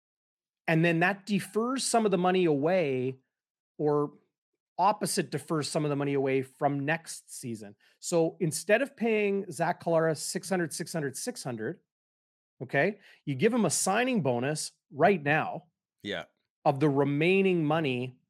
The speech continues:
Speaker 1: under your salary cap in twenty twenty-two. Then entering twenty twenty-three, maybe he, and, and twenty twenty-four, twenty, maybe he balances out. So he's making, you know, say, say they had sixty thousand dollars in space,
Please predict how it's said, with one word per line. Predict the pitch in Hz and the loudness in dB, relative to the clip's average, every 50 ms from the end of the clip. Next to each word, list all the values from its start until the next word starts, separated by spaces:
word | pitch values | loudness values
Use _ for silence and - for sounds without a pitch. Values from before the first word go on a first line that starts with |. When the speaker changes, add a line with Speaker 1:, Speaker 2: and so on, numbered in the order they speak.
| _ _ _ _ _ _ _ _ _ - | _ _ _ _ _ _ _ _ _ -2
Speaker 1:
under | 160 160 160 151 160 | 0 0 2 2 0
your | 156 147 143 131 | 0 0 -2 -2
salary | - - 160 143 147 143 139 135 | 0 0 2 2 2 2 0 -2
cap | 131 - 147 131 127 127 - _ _ - | 0 2 2 2 2 0 -4 _ _ -6
in | - 151 143 135 | -4 -4 -4 -4
twenty | - - 185 175 175 160 | -4 -2 0 2 2 0
twenty-two. | - - 175 160 139 - - 240 254 185 110 - _ - _ _ - | 0 -2 -4 -4 -4 -4 -2 -2 0 -2 -2 -4 _ -20 _ _ -4
Then | 160 160 190 | -2 -2 -2
entering | - 214 254 285 - 302 285 247 220 | 0 -2 -2 -2 -2 -2 0 0 0
twenty | - - 226 220 220 | 0 0 0 0 0
twenty-three, | - - 202 185 170 143 - - 165 190 233 240 202 165 165 202 220 _ _ _ _ _ _ _ _ _ _ _ _ _ _ _ _ _ _ - | -2 -2 -2 -2 -2 -2 -4 -8 -8 -8 -6 -4 -2 -2 -4 -4 -6 _ _ _ _ _ _ _ _ _ _ _ _ _ _ _ _ _ _ -4
maybe | 156 170 190 196 208 196 | 0 2 2 4 2 2
he, | 165 196 196 196 - | 2 2 0 2 2
and, | 185 180 190 | 0 0 2
and | - 190 175 | 2 0 0
twenty | 165 - 220 214 208 | 0 2 2 2 2
twenty-four, | 202 202 202 196 156 - - 196 214 220 - | 4 4 2 2 2 2 4 4 4 4 2
twenty, | - 214 214 - 208 202 | 2 -2 0 0 0 0
maybe | 175 170 196 196 226 | 2 2 0 0 0
he | 220 180 | -2 0
balances | 123 - 156 156 190 202 190 180 - 170 135 | 4 4 4 4 4 2 0 0 -2 0 2
out. | 160 175 208 214 - | 4 4 2 2 0
So | - | -2
he's | 170 147 117 | -2 -2 -2
making, | 156 180 180 175 196 180 160 | -2 -2 -2 -2 -2 -2 0
you | 147 | 0
know, | 139 151 170 180 | -2 -2 -2 -4
say, | - - 170 165 160 160 156 143 - _ _ _ _ _ _ _ _ _ _ _ _ _ | -4 -2 -2 0 0 0 0 -4 -8 _ _ _ _ _ _ _ _ _ _ _ _ _
say | - - 202 | 0 2 4
they | 190 190 | 6 6
had | 180 180 170 | 4 4 2
sixty | - - 185 - - - 156 | 0 -4 -4 -4 -4 -4 0
thousand | - 180 170 160 139 160 | 2 4 4 4 2 2
dollars | 156 151 156 151 139 123 | 2 2 2 2 0 -2
in | 139 123 | -4 -8
space, | - - - 180 190 156 120 131 151 - - - - | -6 -4 -2 0 0 0 0 -2 -4 -6 -12 -14 -16